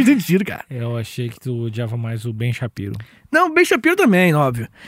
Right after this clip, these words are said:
Speaker 1: Mas é que o Constantino, ele tem uma vibe Shapirozinho, não tem? Uma vibe Shapiro Brasília?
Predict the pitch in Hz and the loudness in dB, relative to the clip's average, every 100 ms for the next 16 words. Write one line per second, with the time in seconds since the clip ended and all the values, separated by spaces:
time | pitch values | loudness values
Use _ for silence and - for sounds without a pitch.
0 | - - 160 180 208 240 208 214 226 220 | -12 0 4 4 4 2 2 2 2 2
1 | 165 - 196 202 170 190 220 165 131 135 | 0 0 2 2 2 2 2 2 2 0
2 | 127 117 131 131 117 117 120 117 151 131 | -2 -2 -2 -2 -2 -2 -2 -4 -4 -2
3 | 113 120 117 123 - 117 113 123 147 127 | -2 -4 -4 -6 -6 -6 -4 -2 -2 -2